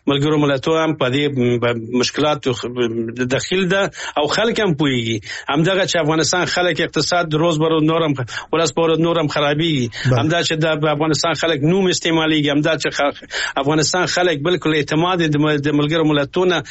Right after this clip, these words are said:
Speaker 1: ختم شوی ده. خو یو اصلي وجه همدا ده چې ملګرو ملتونو په هر څه پوهیږي، خو ښکاره نه وایي او، او هغه کوم اصلي تصمیم چې وي د افغانستان د آسایش، د، د افغانستان د خلکو د آسایش لپاره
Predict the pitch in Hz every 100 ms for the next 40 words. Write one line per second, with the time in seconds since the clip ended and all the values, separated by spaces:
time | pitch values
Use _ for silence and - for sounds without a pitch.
0 | - - - 147 156 - 196 208 180 131
1 | 113 - - 165 160 156 147 202 190 196
2 | 185 170 156 190 196 147 147 143 151 151
3 | 143 139 175 151 156 196 208 202 202 208
4 | 208 196 214 208 - - - - - 123
5 | 113 156 - 160 175 170 185 208 208 208
6 | 202 190 165 127 127 135 127 131 127 135
7 | 123 170 165 151 139 127 131 123 170 180
8 | 151 131 - 202 202 - 165 165 143 139
9 | 127 131 120 156 151 135 120 - - -
10 | 123 127 - 165 170 - 131 139 135 131
11 | 143 131 151 127 156 156 147 135 127 151
12 | 170 180 180 185 202